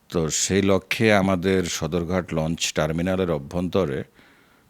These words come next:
অস্থায়ী পুলিশ কন্ট্রোল রুম নির্মাণ করা হয়েছে, সেখানেও আমাদের অতিরিক্ত ফোর্স দেওয়া আছে।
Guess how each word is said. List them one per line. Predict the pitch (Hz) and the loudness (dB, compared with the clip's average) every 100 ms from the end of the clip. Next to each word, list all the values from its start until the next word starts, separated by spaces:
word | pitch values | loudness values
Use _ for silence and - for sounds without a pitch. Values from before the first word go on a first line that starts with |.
| _ _ _ - | _ _ _ -8
অস্থায়ী | - 80 - 92 | -4 -4 0 0
পুলিশ | 90 90 82 87 - | 0 -2 -2 -2 -4
কন্ট্রোল | - 87 85 98 98 | -2 -2 0 0 0
রুম | 90 95 95 92 _ _ _ _ - - | 0 0 -2 -6 _ _ _ _ -20 -10
নির্মাণ | 80 85 85 85 | -4 -2 0 -2
করা | 80 80 | -2 -4
হয়েছে, | 80 87 87 - | -2 -4 -4 -6
সেখানেও | - 87 - 90 98 95 | -6 -6 -2 0 2 2
আমাদের | 90 78 80 78 | 0 -2 -4 -4
অতিরিক্ত | 82 - 80 78 - 78 | -6 -6 -6 -6 -6 -8
ফোর্স | - 80 78 - - | -4 -4 -2 -4 -6
দেওয়া | 80 80 78 | -4 -2 -2
আছে। | 73 - - | -4 -6 -6